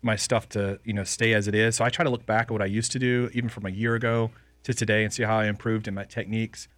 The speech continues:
But I just love seeing what other people are making. I love checking out stuff like, we'll go to Saint Pete to the Dali Museum just to see the classics, but then also I like to just see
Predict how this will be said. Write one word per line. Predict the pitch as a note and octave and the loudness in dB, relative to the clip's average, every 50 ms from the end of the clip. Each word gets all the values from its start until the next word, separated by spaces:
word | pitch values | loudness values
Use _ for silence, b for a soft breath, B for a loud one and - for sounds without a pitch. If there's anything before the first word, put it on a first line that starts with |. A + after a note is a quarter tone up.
| _ | _
But | - A#2 A2+ | 2 4 4
I | A2+ A#2+ | 4 4
just | C#3+ C3 - - | 2 0 0 0
love | A#2+ A#2 A#2 A2+ | 0 0 0 0
seeing | - - A#2+ A2 | 0 0 0 0
what | F#2+ G#2+ | 0 0
other | A2 G2+ | 0 0
people | - A#2 A2 - A2 | -2 -4 -2 -2 -2
are | G#2 | -2
making. | G2 G2 G2+ G2+ - G#2 G#2+ G#2+ G#2 G2+ - | 0 -2 -4 -2 -2 -2 -2 -2 -2 -4 -4
I | A2 | -4
love | G#2+ A2+ A2 G#2+ | -2 0 0 -2
checking | - - A2+ G#2+ - A2 | -2 -2 -4 -4 -2 -2
out | G#2 G#2 G#2 | -4 -4 -4
stuff | - - G2+ - | -6 -10 -6 -4
like, | A2 G#2 F#2+ - | -4 -4 -2 -2
we'll | G#2 G#2 | -4 -2
go | G2+ A2 G#2+ | 0 0 0
to | G#2 G2+ | 2 0
Saint | - - A2+ G#2 - | 0 -2 -2 -2 -2
Pete | - A2 G#2 - | -4 -4 -4 -4
to | - | -6
the | G2+ G2 | -6 -4
Dali | F#2+ G2 G2 G2+ G2+ | -2 0 0 0 0
Museum | G2+ G#2 G2+ G2+ A2 G#2 G2+ G2+ G2+ G2 | 0 0 0 0 0 0 0 0 -2 -2
just | - G#2 - | -4 -6 -6
to | - - | -4 -4
see | - - G#2 G2+ G2+ G2 G2 - | -4 -4 -2 -2 -2 -2 -4 -6
the | - - | -8 -10
classics, | - - A2+ A2 A2+ G#2+ F#2+ - A2 - - | -6 -2 0 2 2 0 0 -4 -6 -8 -6
but | - G#2+ F#2+ | -6 -4 -2
then | G#2 G2+ | -2 -2
also | G2+ G2+ F#2+ - - G2+ | -2 -2 -4 -4 -4 -2
I | G2+ | -2
like | G2+ G2 G2 - - | -2 -4 -6 -6 -10
to | G#2 | -12
just | F#2+ - G2+ - - | -12 -10 -8 -6 -4
see | - A2+ G#2+ G#2 G2+ G#2 | -4 -2 -2 -2 -4 -6